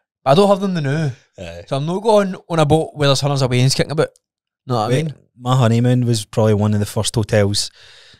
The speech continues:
Speaker 2: that I didn't realise how good adults only resorts can
Speaker 1: Mate,
Speaker 2: be.
Speaker 1: it'd be so much
Speaker 2: And we went
Speaker 1: better.
Speaker 2: in and I was like,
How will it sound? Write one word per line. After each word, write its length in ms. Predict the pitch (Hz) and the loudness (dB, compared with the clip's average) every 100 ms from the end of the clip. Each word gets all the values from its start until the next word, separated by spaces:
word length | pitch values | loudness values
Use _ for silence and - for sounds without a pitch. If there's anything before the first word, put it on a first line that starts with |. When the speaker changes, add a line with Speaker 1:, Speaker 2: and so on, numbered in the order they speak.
| _ _ _ _ | _ _ _ _
Speaker 2:
that 180 | 110 92 | -4 0
I 80 | 98 | -2
didn't 480 | 87 - 101 104 92 | -2 0 2 2 2
realise 460 | 92 95 101 104 | 2 2 2 0
how 180 | - 98 | 0 0
good 300 | 92 104 101 | 0 -4 -2
adults 400 | 98 104 107 104 | 0 0 -4 -6
only 260 | 104 107 104 | -4 -4 -4
resorts 440 | 98 104 117 - | -4 -2 -4 -4
can 120 | - 131 | -4 0
Speaker 1:
Mate, 180 | 143 131 | 0 -2
Speaker 2:
be. 40 | |
Speaker 1:
it'd 120 | 95 | -10
be 100 | 92 | -12
so 240 | - 110 101 | -10 -10 -6
much 100 | 117 | -2
Speaker 2:
And 80 | |
we 60 | 113 | 0
went 140 | 107 | 0
Speaker 1:
better. 80 | 101 | -2
Speaker 2:
in 60 | 110 | -4
and 80 | 131 | -6
I 60 | 120 | -6
was 100 | 117 | -8
like, 200 | - | -8